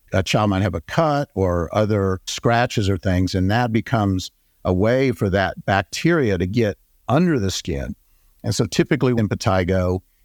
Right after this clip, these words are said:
is starting with some redness and then some bubbling, almost like little bubbles that, that pop up, and they oftentimes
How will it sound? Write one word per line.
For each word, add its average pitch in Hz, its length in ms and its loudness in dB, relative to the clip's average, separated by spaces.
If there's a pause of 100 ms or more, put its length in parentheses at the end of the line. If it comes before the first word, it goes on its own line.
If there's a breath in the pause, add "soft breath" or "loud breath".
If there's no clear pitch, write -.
(120)
is 92 540 0
starting 127 440 0
with 98 80 -2
some 92 260 -2
redness 143 760 0 (320)
and 98 180 2
then 104 440 2
some 90 260 0
bubbling, 131 800 0 (260)
almost 110 200 0
like 107 200 2
little 117 280 0
bubbles 107 720 -2 (340)
that, 92 320 2
that 98 260 0
pop 127 320 -2
up, 98 340 0 (380)
and 98 420 2
they 127 540 2
oftentimes 101 1040 0